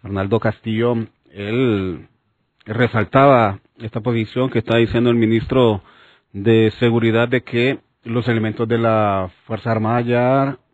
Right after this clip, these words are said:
retornaban porque ya había concluido,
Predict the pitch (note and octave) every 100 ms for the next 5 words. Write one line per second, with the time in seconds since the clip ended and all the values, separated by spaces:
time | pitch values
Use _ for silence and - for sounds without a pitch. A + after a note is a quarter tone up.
0 | _ _ _ - A#2 A#2+ G#2 A#2 C3+ C#3
1 | B2 B2 B2 A2 A2+ G#2+ G#2+ A#2+ A#2 G#2
2 | F#2+